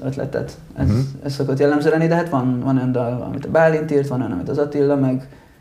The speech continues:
Speaker 1: meg tényleg nem tudom, nem elég hangsúlyozni azt, hogy mennyire más a vége attól, amit így megvan írva egy
Speaker 2: Mhm.
Speaker 1: szágitárra, vagy ilyenek. Csak fontos főleg, hogy nem tudom, volt egy időszak, amikor írtunk csomó dalt,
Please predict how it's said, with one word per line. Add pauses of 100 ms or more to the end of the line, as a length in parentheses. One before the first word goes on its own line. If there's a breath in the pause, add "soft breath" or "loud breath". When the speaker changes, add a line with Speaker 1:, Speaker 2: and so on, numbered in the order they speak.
(180 soft breath)
Speaker 1:
meg
tényleg
nem
tudom,
nem
elég
hangsúlyozni
azt,
hogy
mennyire
más
a
vége
attól,
amit
így
megvan
írva
egy
Speaker 2:
Mhm.
Speaker 1:
szágitárra,
vagy
ilyenek. (420 loud breath)
Csak
fontos
főleg,
hogy
nem
tudom,
volt
egy
időszak,
amikor
írtunk
csomó
dalt,